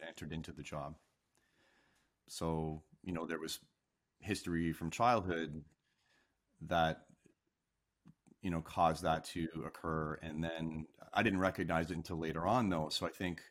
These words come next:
the job and things in my personal life together, I, I wouldn't be able to sort of pull them apart and say which one was the, the breaking point or how they all added up, what the math was, the algorithm. Um,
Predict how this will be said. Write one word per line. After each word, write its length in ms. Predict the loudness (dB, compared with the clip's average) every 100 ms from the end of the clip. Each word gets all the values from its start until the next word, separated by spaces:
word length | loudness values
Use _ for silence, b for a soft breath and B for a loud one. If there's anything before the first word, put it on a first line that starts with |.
| b b b -6
the 80 |
job 580 | -4 4 6 8 8 4 0
and 220 | -2 -4
things 500 | -4 -2 0 -2 -4
in 180 | -4 -2
my 120 | -2
personal 500 | -2 -4 0 -2 0
life 260 | -2 -2
together, 800 | -6 -6 -2 0 2 0 0 -4 -6
I, 220 | -8 -6
I 40 |
wouldn't 240 | -2 0 0
be 80 | -2
able 160 | -4
to 100 | -6
sort 240 | -4 -2 -4
of 100 | -6
pull 300 | -6 -4 -2
them 200 | -2 -2
apart 400 | -4 -2 0 0
and 100 | -6
say 220 | -8 -6
which 320 | -6 -6 -8
one 320 | -4 -2 -2
was 200 | -4 -6
the, 280 | -8 -6 -6 b b b b
the 60 | -8
breaking 400 | 0 0 2 -4
point 360 | -2 -2 0 0
or 280 | 0 -2
how 200 | 0 0
they 120 | 2 0
all 200 | 0 2
added 280 | 0 0
up, 240 | 0 -2 -2
what 160 | -10 -4
the 60 |
math 340 | -2 0 -2 -4
was, 300 | -4 -4 -6
the 160 | -2
algorithm. 640 | 0 0 -2 -6 -6 -8 -8 _ b b b b b b _ _
Um, 560 | -4 -2 -2 -6 -8 -12